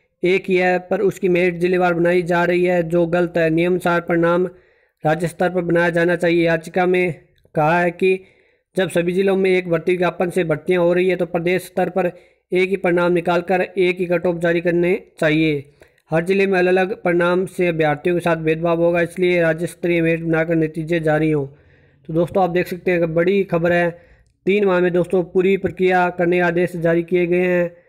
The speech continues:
और दोस्तों अब स्टेट मेरिट बनाए, इस हाई कोर्ट ने कहा है। तो ये अपडेट थी जो आपके सामने शेयर करनी थी। नेक्स्ट अपडेट के लिए इस YouTube चैनल को सब्सक्राइब करें। धन्यवाद दोस्तों, मिलते हैं नेक्स्ट वीडियो में।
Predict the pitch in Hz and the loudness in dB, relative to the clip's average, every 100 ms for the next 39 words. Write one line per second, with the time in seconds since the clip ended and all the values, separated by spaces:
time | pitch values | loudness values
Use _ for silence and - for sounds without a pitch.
0 | _ _ _ 170 165 170 190 185 165 - | _ _ _ -2 0 0 0 0 0 0
1 | 180 180 175 180 175 170 175 175 208 160 | 0 0 0 0 0 0 0 0 -2 -2
2 | 160 156 170 165 170 165 156 147 139 - | 0 0 0 0 0 0 0 0 -4 -14
3 | - 160 185 175 175 170 185 175 170 170 | -6 0 0 0 -2 -2 -2 -2 -2 -2
4 | 180 175 175 175 170 175 175 185 175 180 | 0 0 0 -2 0 0 0 0 0 -2
5 | 196 165 170 165 170 170 180 165 165 170 | -2 0 -2 0 -2 0 -2 -2 -2 0
6 | 175 165 165 - 170 165 175 180 175 - | 0 0 -2 0 -2 0 -2 -2 -6 -16
7 | _ _ _ _ 143 151 180 175 170 - | _ _ _ _ 0 2 2 2 0 0
8 | 170 160 151 175 170 165 160 - 165 156 | 2 2 0 0 2 2 -2 -2 -2 0
9 | 151 143 | 0 0